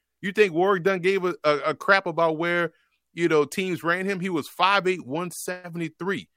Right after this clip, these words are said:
and ran for over ten thousand yards in the N F L. You think, you,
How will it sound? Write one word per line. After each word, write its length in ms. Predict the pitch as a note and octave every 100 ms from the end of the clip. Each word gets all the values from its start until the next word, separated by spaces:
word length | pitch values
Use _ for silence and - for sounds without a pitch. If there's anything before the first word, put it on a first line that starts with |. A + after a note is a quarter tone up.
| _ _ _ _ -
and 200 | D#3+ C#3+
ran 400 | F3+ F#3 F3 E3 -
for 140 | E3
over 260 | E3+ F3 D#3+
ten 300 | - G#3+ F#3
thousand 400 | F3+ F3 E3 E3+
yards 280 | E3 D#3+
in 60 | D3
the 140 | D3+
N 80 | D#3
F 200 | C#3+ C3
L. 260 | D3 A2+ - _ _ _ _
You 160 | - C#3
think, 280 | E3 D3+ D3+
you, 160 | E3